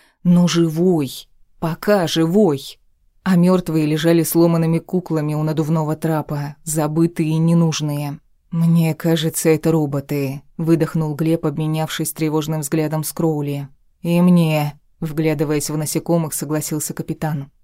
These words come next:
Вместе со всеми горе-пассажирами, наблюдая за тем, как твари выносят из самолёта всё, что не было встроено или прикручено,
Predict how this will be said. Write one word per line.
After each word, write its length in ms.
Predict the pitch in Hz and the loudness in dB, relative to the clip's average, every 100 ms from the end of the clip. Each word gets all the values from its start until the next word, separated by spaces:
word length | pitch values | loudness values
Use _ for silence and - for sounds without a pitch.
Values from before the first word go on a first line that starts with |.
| _ _ _ | _ _ _
Вместе 480 | - 170 180 196 190 | -4 2 4 2 0
со 160 | 175 175 | 0 -2
всеми 380 | - 196 196 175 | -2 2 2 2
горе-пассажирами, 1160 | 156 175 175 170 160 170 156 160 190 175 151 | 2 4 2 0 -4 -2 -2 2 4 4 2
наблюдая 520 | 147 143 151 151 170 170 | -4 -4 -2 0 2 2
за 160 | 160 | 2
тем, 260 | 156 185 180 | 0 0 0
как 220 | 160 - | -4 -8
твари 400 | - 160 175 165 | -6 -2 0 0
выносят 540 | 143 160 165 165 165 | 0 -2 -2 -2 -4
из 100 | 156 | -4
самолёта 560 | - 165 165 160 170 165 | -2 -2 0 0 0 -2
всё, 440 | - - - 185 | -4 -4 0 2
что 260 | 156 - 156 | 0 -2 -4
не 180 | 156 160 | -2 -2
было 240 | 156 151 | 0 -2
встроено 800 | 143 - - 170 170 160 147 147 | -4 -4 2 4 6 4 -2 -6
или 100 | 147 | -6
прикручено, 1040 | 151 151 - 170 233 - 165 147 143 139 | -4 -4 -2 2 2 2 -2 -4 -6 -8